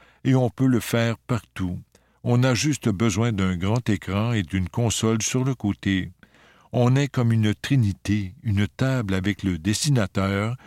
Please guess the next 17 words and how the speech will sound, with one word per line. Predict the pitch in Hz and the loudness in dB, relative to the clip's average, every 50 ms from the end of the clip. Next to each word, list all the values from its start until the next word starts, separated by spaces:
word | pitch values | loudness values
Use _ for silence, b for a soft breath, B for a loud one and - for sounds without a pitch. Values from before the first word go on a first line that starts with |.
| B B | B B
une | - 123 117 123 120 | 0 2 4 4 2
table | - - - 117 113 113 107 104 104 98 | 2 2 0 2 2 0 0 0 0 0
avec | 95 95 101 95 - - | 0 0 -2 -2 -2 -2
le | 90 92 87 | -2 -2 -2
D | 80 82 87 107 120 113 92 | -4 -4 -4 -2 -2 -2 -2
J | 90 92 104 110 117 120 135 135 B B B B B 120 | -2 -2 0 0 0 0 -2 -4 B B B B B 2
et | 123 117 | 2 4
moi | 117 117 113 113 117 120 - - | 4 4 2 2 2 0 -2 0
en | 127 113 95 | -2 -2 0
plein | - - 147 | 0 0 2
milieu | 139 120 107 90 87 92 98 101 101 104 107 - - | 2 2 0 0 0 0 2 2 2 0 -2 -4 -4
avec | - 120 101 104 104 - | -2 0 0 0 0 0
mon | 107 98 95 | -2 -2 -2
tabouret | - - 135 127 95 98 98 92 82 92 95 107 - | 0 0 0 0 2 0 0 0 0 -2 -2 -2 -2
et | - 131 98 | -2 0 0
mon | 113 139 151 | 0 0 -2
cartable. | - - 101 - - _ 101 104 - - - - - | -4 -6 -6 -8 -8 _ -10 -10 -10 -12 -14 -16 -16